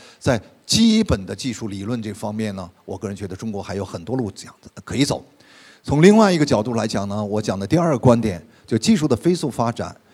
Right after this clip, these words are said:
要防止两个问题。因为技术，因为我，我自己啊，在这儿，我旁边的人啊，都是这个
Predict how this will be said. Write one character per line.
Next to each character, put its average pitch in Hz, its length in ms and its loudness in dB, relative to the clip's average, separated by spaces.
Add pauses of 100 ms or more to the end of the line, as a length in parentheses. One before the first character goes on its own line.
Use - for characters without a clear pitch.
(140)
要 110 120 0
防 104 220 -2
止 110 100 -4
两 95 220 -4
个 104 80 -6
问 156 120 -4
题。 - 220 -10 (320)
因 135 80 2
为 143 80 6
技 196 220 4
术， 131 240 -4
因 123 80 -2
为 127 80 4
我， 107 340 -4
我 117 80 -4
自 107 160 -4
己 104 140 -6
啊， 95 100 -8
在 101 160 -4
这 120 100 0
儿， 104 140 0
我 104 120 -4
旁 107 220 -2
边 135 160 2
的 127 80 0
人 104 240 0
啊， 104 120 -2
都 135 160 2
是 120 240 -6
这 104 160 -4
个 87 200 -8